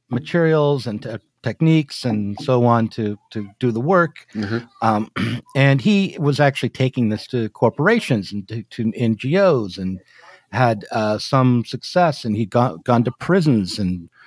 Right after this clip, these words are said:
Speaker 1: worked with prisoners on the ideas in his book and things like that. Do you,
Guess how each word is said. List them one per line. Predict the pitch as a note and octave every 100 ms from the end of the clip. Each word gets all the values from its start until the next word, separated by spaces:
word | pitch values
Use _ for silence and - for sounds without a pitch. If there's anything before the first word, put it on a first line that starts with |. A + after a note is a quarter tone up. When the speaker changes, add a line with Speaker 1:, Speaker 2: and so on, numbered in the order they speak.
| - - _
Speaker 1:
worked | A#2 -
with | B2 -
prisoners | D#3+ D#3 C#3 A#2+ G2
on | G#2 G2
the | F#2+
ideas | F#2+ F#2 G2+ F#2 G2
in | F2
his | E2+
book | - G2 -
and | G2
things | - G#2 F#2
like | F2+ -
that. | F#2+ E2+ - - - _ _ - _
Do | C3
you, | C3 D#3 F3+ F3